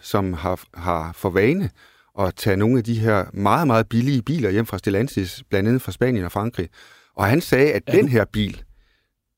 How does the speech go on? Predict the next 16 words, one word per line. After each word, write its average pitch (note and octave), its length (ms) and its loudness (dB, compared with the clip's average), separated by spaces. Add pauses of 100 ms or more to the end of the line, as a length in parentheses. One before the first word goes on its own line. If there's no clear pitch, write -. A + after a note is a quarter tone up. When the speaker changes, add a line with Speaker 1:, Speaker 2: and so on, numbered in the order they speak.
Speaker 1:
det F#3+ 200 6
er B2+ 60 4
sådan C3 220 4
en, C#3 100 4
som A2+ 140 0
han B2+ 120 4
er C3 60 2
stensikker B2 520 0
på, A#2 220 2 (320)
kommer C3 280 4
sådan B2 440 0
i G2 220 -2 (460)
starten A#2+ 440 0
af, F#2 420 0
af F#2+ 120 -4
femogtyve, A2+ 680 0